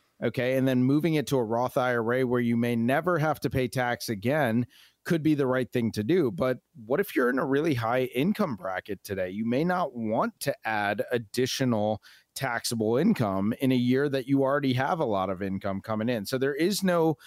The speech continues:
uh, cookie cutter, easy, easy answer solution to this. I think you have to look at everyone's situation independently,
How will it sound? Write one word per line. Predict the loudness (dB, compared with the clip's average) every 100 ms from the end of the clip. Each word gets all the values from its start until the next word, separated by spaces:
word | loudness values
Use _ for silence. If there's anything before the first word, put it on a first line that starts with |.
| -20 -14 -4
uh, | 0 2 0
cookie | 0 -2 0 -2
cutter, | 0 0 0 0 0
easy, | 0 0 4 4 6 4 2 0
easy | 0 2 2
answer | 2 0 -2
solution | 0 2 2 2 0 0
to | 0
this. | 2 2 2
I | 0
think | -2 2
you | 2
have | 2
to | 0
look | 0 0
at | -2 -2
everyone's | 0 0 2 2 2 0
situation | -2 -2 0 2 2 2 0 0
independently, | 0 0 -2 -4 0 0 0 0 0